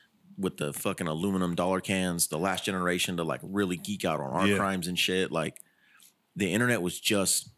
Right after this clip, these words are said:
Speaker 1: blooming at this time, you
Speaker 2: Right.
Speaker 1: know? And so, like, there was a lot of on, in the,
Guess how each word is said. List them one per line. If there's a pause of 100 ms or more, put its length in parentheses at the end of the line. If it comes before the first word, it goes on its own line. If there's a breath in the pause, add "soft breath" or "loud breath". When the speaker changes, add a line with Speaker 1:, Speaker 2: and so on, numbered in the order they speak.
(480)
Speaker 1:
blooming (160)
at
this
time, (360)
you
Speaker 2:
Right.
Speaker 1:
know?
And
so,
like, (1200 soft breath)
there
was
a
lot
of (1160)
on,
in
the,